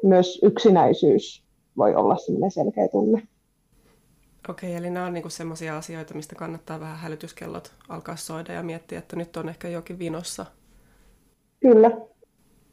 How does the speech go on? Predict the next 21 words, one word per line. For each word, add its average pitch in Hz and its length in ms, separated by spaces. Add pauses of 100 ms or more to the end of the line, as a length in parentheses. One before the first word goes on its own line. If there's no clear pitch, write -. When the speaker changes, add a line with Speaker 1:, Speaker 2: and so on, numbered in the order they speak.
(160)
Speaker 2:
Joo. 175 180 (800)
Nyt 190 180
on 185 80
paljon 175 280
puhututtanut 170 600
tää 160 140
koronatilanne 156 800
ja 151 280 (320)
etäkoulu, 160 600
ja 165 220 (260)
taas 160 240
mennään 165 300
lähikouluun 170 640
ja 170 80
etäkouluun, 175 640
niin 165 260 (640)
vaikuttaako 202 480 (120)
etäkoulu 160 640 (160)
eri 165 160
tavalla 165 300
koulujaksamiseen? 180 920